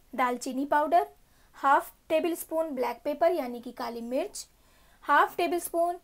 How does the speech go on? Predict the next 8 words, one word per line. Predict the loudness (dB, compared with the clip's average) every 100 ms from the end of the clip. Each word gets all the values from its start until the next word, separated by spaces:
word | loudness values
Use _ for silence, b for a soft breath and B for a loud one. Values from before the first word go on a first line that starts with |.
| _ _ -4
क्यूमिन | -2 0 2
पाउडर | 4 4 2 0
यानी | -2 -4 -8
कि | -8 -10
ज़ीरा | -8 -6 -4
पाउडर, | 0 2 2 0 -2 -10 b b b b
बड़ी | 2 4 4
इलायची | 4 2 2 0